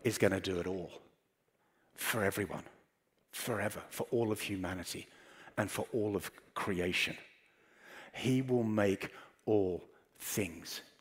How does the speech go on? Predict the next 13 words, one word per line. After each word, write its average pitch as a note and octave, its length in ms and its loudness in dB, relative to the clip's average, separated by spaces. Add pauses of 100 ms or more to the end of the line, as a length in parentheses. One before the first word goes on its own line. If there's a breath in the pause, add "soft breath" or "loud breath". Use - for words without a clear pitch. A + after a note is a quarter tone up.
(120)
new. F2 220 -6 (2000)
All A2 260 4
things D#2+ 640 -8 (180)
new. D2 260 -6 (2000 loud breath)
Some E3+ 540 8 (100)
commentators G2+ 840 4 (500 loud breath)
even D3+ 420 8
go C3+ 200 8
as G#2+ 160 4
far C#3 600 6
as A#2 140 0
to C3 120 -2
suggest - 680 -2